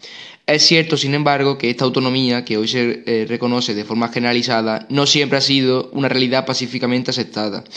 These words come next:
Para unos, no cabe atribuir autonomía científica a una disciplina que debe estudiar un conjunto de relaciones jurídicas caracterizadas por su heterogeneidad,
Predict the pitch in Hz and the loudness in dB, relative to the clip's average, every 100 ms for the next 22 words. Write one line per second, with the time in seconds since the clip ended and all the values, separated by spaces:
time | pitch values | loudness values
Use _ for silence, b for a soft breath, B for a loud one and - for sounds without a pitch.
0 | B B - 127 127 131 147 139 151 139 | B B -2 2 4 4 2 2 0 -2
1 | 120 131 127 123 127 135 123 117 110 117 | 0 0 0 0 0 0 0 0 -2 -2
2 | 120 127 135 131 123 110 110 117 123 127 | -2 -2 -4 -4 -4 -2 -2 -2 -2 -2
3 | 135 120 107 107 117 117 120 123 117 120 | -2 -2 -2 0 0 0 0 0 0 -4
4 | B B - 135 139 135 143 135 117 117 | B B -6 0 2 2 0 0 0 0
5 | 110 104 120 127 135 135 123 117 107 110 | 0 0 -2 -2 -2 0 0 -2 -4 -4
6 | 107 110 110 123 117 110 120 117 117 113 | -4 -4 -2 0 -2 -2 -4 -2 -2 0
7 | 120 139 131 131 123 120 | -2 -2 -2 0 0 -2